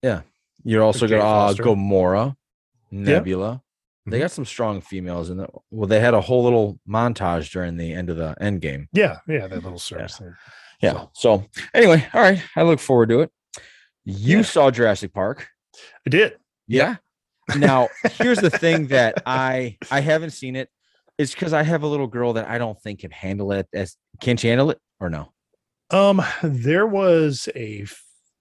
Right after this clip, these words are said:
Speaker 2: I think she's six years old. She was six years old. And for one thing, it's a two and a half hour movie.
Speaker 1: Oh,
Speaker 2: So
Speaker 1: okay, that's too mu-,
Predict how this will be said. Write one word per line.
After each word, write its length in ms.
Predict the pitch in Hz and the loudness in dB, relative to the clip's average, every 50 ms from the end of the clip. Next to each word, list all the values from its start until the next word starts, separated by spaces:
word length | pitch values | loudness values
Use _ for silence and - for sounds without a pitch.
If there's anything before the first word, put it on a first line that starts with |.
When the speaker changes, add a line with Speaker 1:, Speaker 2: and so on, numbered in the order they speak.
| _ _ - | _ _ -20
Speaker 2:
I 140 | - - - - _ _ _ _ _ _ _ _ _ _ _ _ | -20 -20 -20 -20 _ _ _ _ _ _ _ _ _ _ _ _
think 220 | - 120 120 113 101 | -14 -14 -12 -12 -12
she's 360 | - - - - 92 87 - | -14 -14 -14 -16 -16 -16 -16
six 380 | - - - - 117 - - - | -16 -12 -10 -10 -10 -10 -12 -14
years 140 | 90 87 | -16 -16
old. 80 | 92 90 | -16 -10
She 140 | - - 160 | -4 0 0
was 160 | 135 120 - | 0 0 0
six 260 | - 180 175 - - | -2 -2 -2 -2 -4
years 160 | 123 104 98 | -8 -8 -8
old. 280 | 95 95 92 92 95 110 - - | -10 -12 -12 -10 -12 -12 -10 -6
And 300 | - 143 131 120 107 113 - _ | -4 -4 -4 -4 -6 -10 -10 _
for 140 | - 135 | -2 -2
one 220 | 127 131 180 190 165 | 0 0 0 0 0
thing, 220 | - 147 120 113 | -2 -2 -2 -4
it's 180 | 117 104 104 - | -8 -10 -10 -12
a 60 | 110 | -10
two 140 | - - 107 | -8 -8 -8
and 80 | 98 98 | -6 -8
a 20 | |
half 160 | 98 95 - | -8 -12 -12
hour 240 | - 90 82 82 80 | -14 -14 -14 -16 -16
movie. 340 | 80 78 76 - - _ _ _ - | -18 -20 -20 -20 -20 _ _ _ -6
Speaker 1:
Oh, 140 | 80 82 76 | -2 0 2
Speaker 2:
So 120 | 71 - 73 | 2 2 0
Speaker 1:
okay, 240 | 78 78 78 - | 0 -2 -2 -2
that's 220 | 82 76 123 117 110 | -4 -4 -4 -6 -8
too 80 | - | -10
mu-, 180 | - - 131 123 | -10 -10 -10 -6